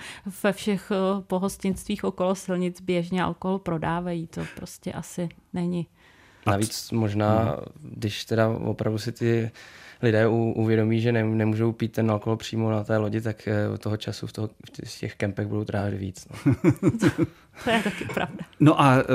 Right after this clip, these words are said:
Speaker 3: budete tedy, eh, uvažovat i o tom, eh, že by se kontroloval i, kontroloval i to dodržování nočního klidu, když už jsme na to tady narazili,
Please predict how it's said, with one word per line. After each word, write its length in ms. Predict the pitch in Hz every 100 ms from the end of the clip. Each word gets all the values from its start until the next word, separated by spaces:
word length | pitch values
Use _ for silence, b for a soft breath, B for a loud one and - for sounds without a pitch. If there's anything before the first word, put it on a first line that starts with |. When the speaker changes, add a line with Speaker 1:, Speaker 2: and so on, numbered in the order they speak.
| 123 113
Speaker 3:
budete 580 | 104 104 117 151 170
tedy, 560 | 165 165 151 156 147 139 -
eh, 100 | 107
uvažovat 480 | 110 117 110 123 -
i 140 | 131
o 80 | -
tom, 420 | - 101 95 90 B B -
eh, 180 | 98 90
že 180 | 82 101
by 240 | 90 113
se 180 | 107 120 113 113 - 104
kontroloval 720 | - 101 107 107 107 110 110 - -
i, 320 | 104 101 101
kontroloval 560 | 95 104 104 101 104 110
i 80 | -
to 120 | 117
dodržování 760 | 107 101 104 110 107 104 107 107
nočního 440 | 101 - 104 110
klidu, 400 | - 101 98 98
když 260 | 101 95 -
už 80 | 98
jsme 320 | 101 101 101
na 140 | 101
to 200 | 104 110
tady 260 | 98 113 107
narazili, 580 | 98 98 90 95 95